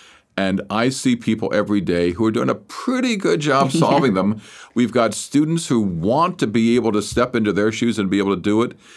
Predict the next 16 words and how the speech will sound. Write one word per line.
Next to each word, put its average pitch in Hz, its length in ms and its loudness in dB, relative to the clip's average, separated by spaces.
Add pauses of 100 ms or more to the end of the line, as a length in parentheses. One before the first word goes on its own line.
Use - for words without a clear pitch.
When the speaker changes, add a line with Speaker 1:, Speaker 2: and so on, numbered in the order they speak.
(160)
Speaker 1:
and 101 140 -2
I 131 60 0
have 165 120 -2
confidence 107 500 -2
that 98 100 0
we 123 100 0
can 110 100 -2
help 104 220 -2
them 98 180 0
do 101 160 2
it 85 100 -2
better, 113 300 0
and 104 180 -2
if 101 140 -4
we 107 140 0
do, 143 420 0